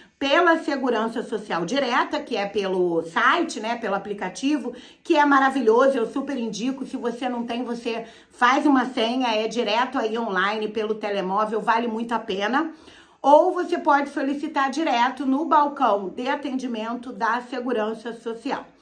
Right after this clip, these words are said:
De repente, pra você não esquecer nenhum documento, pra você fazer tudo bem direitinho, eu indico você solicitar direto no balcão da Segurança Social, porque você pode disponibilizar,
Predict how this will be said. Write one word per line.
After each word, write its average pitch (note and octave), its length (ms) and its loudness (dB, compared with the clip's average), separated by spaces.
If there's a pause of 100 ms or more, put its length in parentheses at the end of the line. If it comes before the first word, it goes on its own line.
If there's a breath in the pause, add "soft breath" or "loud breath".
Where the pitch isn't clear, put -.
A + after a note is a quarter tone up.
(340 loud breath)
De B3 80 -2
repente, E4 480 4
pra D4+ 180 4
você D#4+ 340 0
não C#4+ 160 4
esquecer B3 520 -2
nenhum B3 320 -4
documento, A#3 640 -4
pra A3+ 140 -4
você B3 280 -6
fazer A#3 320 -6
tudo A3+ 260 -8
bem G#3+ 280 -2
direitinho, A#3 800 0 (340 loud breath)
eu B3 180 4
indico C#4 400 2
você C4+ 360 -2
solicitar A#3+ 720 0
direto C4 600 2
no B3+ 220 0
balcão B3+ 600 4 (280 loud breath)
da B3+ 220 6
Segurança B3+ 600 0
Social, A#3+ 540 0
porque C4 240 -6
você C4+ 260 -2
pode C4 380 0
disponibilizar, A#3+ 1000 -2